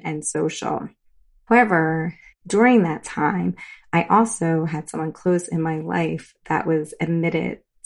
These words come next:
to rehab for alcohol addiction. And that caused so much, like, destruction and devastation in my life that it forever changed the way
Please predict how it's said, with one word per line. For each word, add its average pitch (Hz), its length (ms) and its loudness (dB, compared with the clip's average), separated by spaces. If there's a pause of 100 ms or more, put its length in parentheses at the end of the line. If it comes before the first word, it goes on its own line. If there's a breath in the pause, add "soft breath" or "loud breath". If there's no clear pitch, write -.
to 156 260 0
rehab 180 480 2
for 165 120 0
alcohol 156 440 -2
addiction. - 720 -8 (440)
And 175 220 4
that 196 440 0 (320)
caused 175 400 2
so - 180 2
much, - 680 0 (140)
like, - 400 -10
destruction 170 840 -4
and 165 200 -2
devastation 156 680 -4
in 156 60 -4
my 156 160 -2
life 165 460 -4 (480 loud breath)
that - 320 -2
it 170 240 -2
forever 170 440 0
changed 160 480 -6
the 165 60 -4
way 170 340 -2